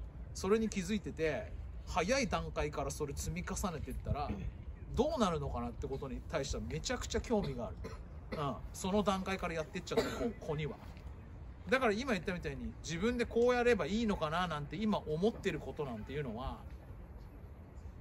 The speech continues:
こだわりがあるのはいいけど、それを捨て去る勇気を持つってことはもっと大事だから、もっと成功するために。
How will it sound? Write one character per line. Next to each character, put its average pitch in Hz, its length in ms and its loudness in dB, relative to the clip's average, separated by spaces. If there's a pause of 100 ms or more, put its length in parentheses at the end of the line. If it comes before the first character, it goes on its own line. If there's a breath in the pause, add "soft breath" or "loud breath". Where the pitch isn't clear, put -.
(100)
こ 185 200 0
だ 254 160 6
わ 262 100 6
り 254 120 2
が 240 200 2
あ 269 60 8
る 254 100 4
の 170 140 0
は 143 80 0
い 143 80 -4
い 139 40 -4
け 127 140 -4
ど、 113 220 -6 (160)
そ - 200 -2
れ 214 80 8
を 226 80 10
捨 - 120 -2
て 240 100 2
去 247 180 2
る 180 120 4
勇 170 220 -2
気 135 120 -4
を 120 80 -2
持 143 160 -2
つ - 100 -8
っ - 40 -12
て - 100 -10
こ 131 80 -4
と 127 80 -4
は 110 60 -2 (120)
も 185 100 4
っ 214 40 0 (100)
と 170 80 -4
大 131 200 -2
事 127 80 -8
だ 120 80 -4
か - 80 -6
ら、 107 100 -6
も 143 200 2
っ 208 40 4
と - 140 -6
成 147 160 0
功 135 160 -2
す 135 140 -6
る 123 100 -6
た 123 100 -8
め 110 80 -6
に。 95 60 -10